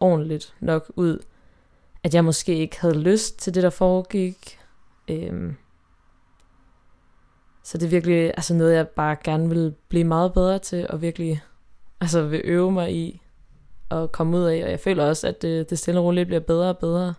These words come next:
heldigvis. Men, øhm, jeg synes, det svære har været det der med også at finde sit eget værd,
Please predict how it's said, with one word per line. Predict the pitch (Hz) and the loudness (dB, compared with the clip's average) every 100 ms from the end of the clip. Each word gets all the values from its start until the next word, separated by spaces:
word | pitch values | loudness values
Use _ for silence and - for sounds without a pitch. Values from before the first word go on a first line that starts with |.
| _ | _
heldigvis. | - 175 180 170 156 - - - - - - - - - - - - _ _ - - | -4 -2 0 -2 -6 -10 -20 -20 -20 -20 -20 -20 -20 -20 -18 -20 -20 _ _ -10 0
Men, | 170 165 175 - | 2 2 -2 -6
øhm, | - 202 | -8 -6
jeg | 185 | 0
synes, | 180 190 | 2 2
det | 196 | 0
svære | - 190 196 208 | 0 2 4 2
har | 185 | 0
været | 165 170 170 165 | 0 0 0 -2
det | |
der | 165 | -2
med | 160 180 | -2 -2
også | 165 165 | -4 -4
at | |
finde | - 175 | -2 -2
sit | 175 - | -2 -2
eget | 165 165 165 | -2 -2 0
værd, | 190 175 151 | 0 0 -2